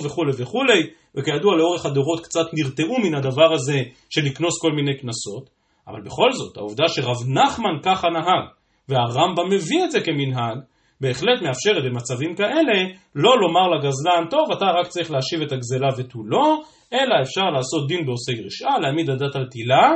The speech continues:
ולקנוס אותו, לפצות את הנגזל, גם מעבר לשורת הדין, כאמור, כדי לתקן עולם,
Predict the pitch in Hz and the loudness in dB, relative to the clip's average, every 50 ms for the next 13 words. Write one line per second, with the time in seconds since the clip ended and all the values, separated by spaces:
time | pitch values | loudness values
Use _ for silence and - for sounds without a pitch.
0 | 330 - - _ _ _ _ - 143 143 135 - - 156 202 285 320 311 320 277 | 0 -4 -10 _ _ _ _ -4 -2 -2 -2 -4 -4 -2 0 0 0 0 -4 -6
1 | - - 151 127 113 120 - - 107 - - 208 208 202 208 226 226 226 240 233 | -2 -2 -2 -2 -2 -4 -8 -10 -10 -4 -2 -2 -2 -2 -2 -4 -4 -4 -4 -6
2 | 233 - 302 330 339 302 226 185 208 226 214 190 190 190 - 294 359 381 320 254 | -4 0 2 2 2 2 2 4 4 4 4 2 -2 -2 0 0 0 0 0 0
3 | 226 196 180 165 - - 175 147 147 147 143 - 143 135 123 143 143 139 143 151 | -2 -2 -2 -4 -4 -4 -6 -6 -4 -6 -4 -4 -4 -2 0 0 0 0 0 -2
4 | - _ _ _ _ _ _ - - - 202 202 240 294 262 214 202 202 - - | -6 _ _ _ _ _ _ 2 2 2 2 2 2 4 4 4 2 2 -4 -12
5 | _ _ _ - 143 135 147 180 190 190 196 196 196 - - _ _ _ _ - | _ _ _ -2 0 2 4 6 6 6 4 2 -2 -8 -18 _ _ _ _ -4
6 | 139 131 - 131 - - 196 175 135 123 127 165 247 277 277 277 | -4 -2 -2 -2 0 2 2 2 2 2 4 4 4 4 4 2